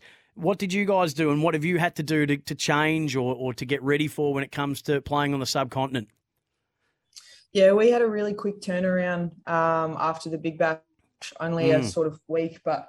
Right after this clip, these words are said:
Speaker 2: um, <laughs> it was all about heat acclimatisation for us with not the hottest summer back home in Australia. So there was lots of girls doing spas, saunas, that sort of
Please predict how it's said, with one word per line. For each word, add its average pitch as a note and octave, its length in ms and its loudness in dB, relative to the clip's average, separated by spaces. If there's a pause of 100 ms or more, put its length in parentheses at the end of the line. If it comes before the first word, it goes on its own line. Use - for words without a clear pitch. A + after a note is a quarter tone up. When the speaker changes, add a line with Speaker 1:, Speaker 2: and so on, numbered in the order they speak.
(120)
Speaker 2:
um, D#3 280 -6
<laughs> - 20 -4
it F3 40 -4
was E3 120 -4
all G#3 100 2
about F#3 380 2
heat F3+ 200 0
acclimatisation D#3+ 1000 -4
for D#3 120 -2
us D3+ 300 -6
with D3+ 260 -6 (300)
not F#3+ 220 0
the F3 60 -4
hottest F3+ 360 0
summer E3 260 -4
back E3 220 -6
home D#3 260 -6
in D#3 120 -6
Australia. D#3 520 4
So D#3+ 160 0
there D#3+ 120 2
was D#3+ 120 0
lots E3+ 220 -2
of D#3+ 60 -4
girls D#3 240 -2
doing D#3 240 -4
spas, D3+ 680 -4
saunas, D3+ 400 -6
that D3+ 200 -6
sort D#3 160 -2
of D3+ 100 -6